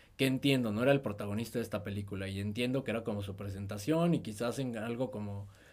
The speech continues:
como con Tom Holland en Spider-Man No Way Home, te lo presentamos, está bien menso, y luego sacamos sus películas, y lo reivindicamos y le damos un arco. Pero desperdiciaron una oportunidad grande de todo este trabajo que llevó a cabo este güey. Imagínate,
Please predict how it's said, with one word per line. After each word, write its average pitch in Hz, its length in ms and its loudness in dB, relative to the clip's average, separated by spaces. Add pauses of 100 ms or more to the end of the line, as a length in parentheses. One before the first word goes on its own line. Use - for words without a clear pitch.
(340)
como 120 320 0
con 117 280 -4
Tom 127 220 2
Holland 110 420 0
en 104 340 -4
Spider-Man 110 560 -2
No 110 80 0
Way 110 240 0
Home, 151 160 2
te 165 80 -2
lo 110 140 -2
presentamos, 156 760 2
está 104 200 -6
bien 117 200 -2
menso, 165 360 2
y - 20 2
luego 127 220 2
sacamos 123 340 -2
sus 101 160 -6
películas, 151 580 2 (520)
y 123 140 0
lo 120 140 2
reivindicamos 110 720 2
y 123 40 -4
le 101 100 0
damos 117 240 -2
un 123 160 -2
arco. 123 320 -4 (380)
Pero 139 180 4
desperdiciaron 135 640 2
una 156 160 2
oportunidad 113 640 -2
grande 120 600 -2 (520)
de 117 280 2
todo 147 200 6
este 165 180 4
trabajo 120 520 -2
que 120 100 -2
llevó 107 220 0
a - 100 -4
cabo 131 240 2
este 123 200 -4
güey. 117 140 -2
Imagínate, 170 540 2